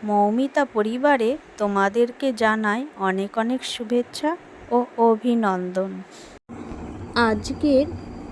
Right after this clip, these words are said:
আলোচ্য বিষয়টি হচ্ছে ত্রেতা যুগ থেকে আজ পর্যন্ত সীতার এই অভিশাপ বয়ে চলেছেন এই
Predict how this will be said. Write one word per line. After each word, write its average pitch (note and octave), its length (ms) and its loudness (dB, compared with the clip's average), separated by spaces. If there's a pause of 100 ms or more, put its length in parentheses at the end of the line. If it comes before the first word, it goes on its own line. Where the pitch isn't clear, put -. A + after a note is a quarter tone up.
আলোচ্য A3+ 520 0
বিষয়টি C#4+ 680 0
হচ্ছে B3+ 680 0 (920)
ত্রেতা A3 420 6
যুগ C#4 220 0 (100)
থেকে C4+ 480 0 (840)
আজ A3+ 420 -2
পর্যন্ত C4+ 680 2 (460)
সীতার C4 540 -2 (160)
এই B3 260 4
অভিশাপ A#3 760 0 (600)
বয়ে G#3 300 4
চলেছেন C4+ 680 0 (240)
এই B3+ 220 2